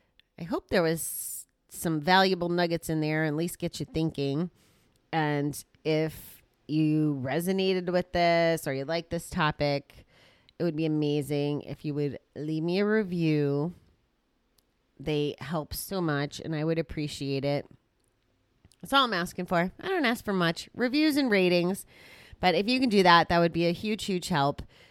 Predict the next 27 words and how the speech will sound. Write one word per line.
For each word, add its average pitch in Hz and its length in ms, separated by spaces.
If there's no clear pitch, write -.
Again, 160 320
if 127 180
you 196 80
like 240 220
the 208 100
show, 151 420
if 160 140
you 202 60
don't 269 120
like 175 140
the 156 80
show, 160 140
you 156 120
can 156 120
leave 151 160
a 143 140
review 135 280
too. 143 400
I 143 100
don't 143 180
know 139 120
why 139 200
you'd 139 280
make 139 180
it 135 100
this 113 160
far, 120 360